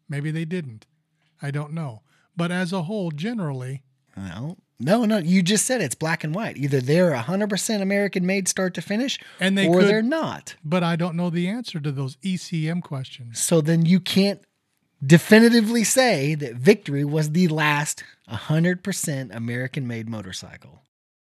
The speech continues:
Speaker 1: How about you kiss my ass? How would that
Speaker 2: How
Speaker 1: be?
Speaker 2: about we bridge back a few years?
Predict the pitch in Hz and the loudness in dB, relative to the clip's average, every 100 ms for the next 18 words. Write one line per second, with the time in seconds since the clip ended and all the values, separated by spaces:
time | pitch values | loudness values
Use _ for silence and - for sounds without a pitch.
0 | _ _ _ _ _ - 214 226 - 190 | _ _ _ _ _ -6 -2 -4 -4 -6
1 | - 180 - 170 156 139 117 - 170 165 | -2 -4 -2 -4 -4 -6 -8 -4 -2 -2
2 | 156 160 - 214 208 214 185 190 190 139 | -2 -2 4 4 6 4 4 4 4 2
3 | 165 185 139 127 _ 180 240 302 - - | 4 4 2 -8 _ 0 2 0 -4 -2
4 | 165 135 120 117 127 196 - | 0 0 -2 -4 -4 -4 -6